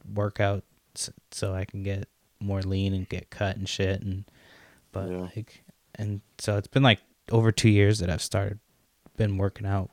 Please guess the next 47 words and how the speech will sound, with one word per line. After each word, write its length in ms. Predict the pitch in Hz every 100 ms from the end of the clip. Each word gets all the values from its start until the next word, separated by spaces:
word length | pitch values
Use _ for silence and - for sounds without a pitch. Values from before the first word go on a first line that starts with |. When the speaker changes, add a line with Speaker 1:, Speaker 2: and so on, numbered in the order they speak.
| -
Speaker 1:
consistently, 840 | 104 - 107 - 101 - 92 98 _ _ -
um, 360 | 95 95 98 -
Speaker 2:
Wow. 360 | 95 87 87 87 _ 104
Speaker 1:
almost 340 | 104 98 -
every 200 | 98 98
day. 360 | 98 101 98 - _ _ _ -
I 100 | 107
try 200 | - 143
to 80 | 120
do 120 | 113
Speaker 2:
I 40 |
Speaker 1:
every 100 | 113
Speaker 2:
haven't 140 | 113 113
Speaker 1:
day, 200 | 110 104
and 160 | 101
then, 160 | 104 101
like, 320 | 98 95 98
for, 260 | - - -
like, 220 | 107 104
today, 320 | - 101 98
I 100 | 95 95
just 260 | - -
took 160 | 107 -
today 260 | 107 95 92
off 260 | 95 101
'cause 140 | - 101
I'm 120 | 95
like, 200 | 95 -
"Well, 80 | 95
fuck 280 | - 95 92
it. 160 | 92 -
I 60 | 98
haven't 220 | 104 104
Speaker 2:
Yeah. 60 |
Speaker 1:
taken 180 | 107 101
a 60 | 98
day 180 | 98 98
off 240 | 95 -
in 60 | 101
a 40 |
couple 280 | - 98 101
weeks. 300 | 98 95 -
I 60 | 98
need 160 | 95
to 80 | 95
rest," 380 | 98 95 - -
and 160 | 85